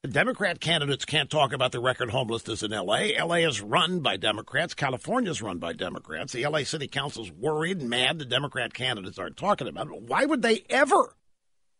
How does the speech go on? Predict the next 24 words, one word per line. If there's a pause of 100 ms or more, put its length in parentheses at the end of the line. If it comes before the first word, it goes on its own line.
(160)
Not
gonna
sit
there
and
talk
about
something
that's
exclusive
Democrat (160)
problem. (580)
Besides
that, (260)
Democrats
are
gonna
vote (300)
en
masse
in
California
for
Democrats.